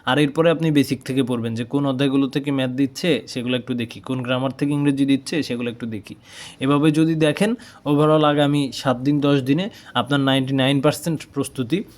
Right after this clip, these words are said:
হয়ে যাবে। তাই যত দ্রুত সম্ভব বই অর্ডার করেন এবং হৃদয় আপডেট চ্যানেলে আপনি যদি নতুন হয়ে থাকেন, অবশ্যই আমাদের চ্যানেলটি ঘুরে দেখবেন।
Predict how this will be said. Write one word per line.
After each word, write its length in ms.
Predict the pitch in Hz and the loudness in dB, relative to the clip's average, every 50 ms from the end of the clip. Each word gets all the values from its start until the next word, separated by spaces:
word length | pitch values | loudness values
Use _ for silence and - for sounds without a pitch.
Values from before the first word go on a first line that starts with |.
| - _ - | -20 _ -10
হয়ে 180 | - - 139 143 | -2 0 2 2
যাবে। 260 | 123 127 104 104 110 - - - - - | 2 0 -2 -4 -6 -14 -18 -20 -10 -6
তাই 120 | - 127 | -4 -4
যত 300 | 123 113 131 127 127 - | 0 0 0 0 0 0
দ্রুত 280 | 151 139 135 139 131 147 | 0 0 0 0 0 -2
সম্ভব 440 | 143 - 139 131 127 135 165 170 175 - - - _ - | -2 -2 -2 0 0 2 0 0 0 -6 -16 -20 _ -8
বই 280 | 110 110 131 139 143 143 | -2 2 4 4 6 6
অর্ডার 240 | 135 135 135 143 143 | 6 6 4 2 2
করেন 340 | 143 151 151 180 190 196 190 - - _ _ | 2 4 4 2 2 0 -6 -10 -16 _ _
এবং 240 | - 156 156 147 139 | -2 0 2 2 2
হৃদয় 260 | 131 139 139 147 151 | 2 2 4 4 2
আপডেট 240 | 147 143 143 147 127 | 2 2 0 -2 -2
চ্যানেলে 480 | - 147 135 139 139 139 143 139 - - - - | -2 -2 0 0 2 2 2 0 0 -4 -10 -10
আপনি 220 | 101 104 - 135 | -8 -6 -4 -2
যদি 240 | 131 135 135 135 139 | 0 2 2 4 4
নতুন 280 | 143 143 139 165 165 | 2 2 0 0 2
হয়ে 140 | 160 160 156 | 2 2 2
থাকেন, 280 | 151 160 143 139 156 156 - - | 2 2 0 0 -2 -6 -6 -8
অবশ্যই 380 | - 107 127 160 160 156 - 175 | -4 -2 0 0 0 0 0 0
আমাদের 260 | 160 151 147 143 127 | 2 2 0 -2 -2
চ্যানেলটি 360 | - - 135 139 139 135 131 143 | -2 -2 0 0 0 -2 -2 -2
ঘুরে 240 | 131 131 131 143 | 0 0 2 2
দেখবেন। 380 | 143 147 147 127 127 151 170 180 | 2 2 0 0 0 -2 -4 -4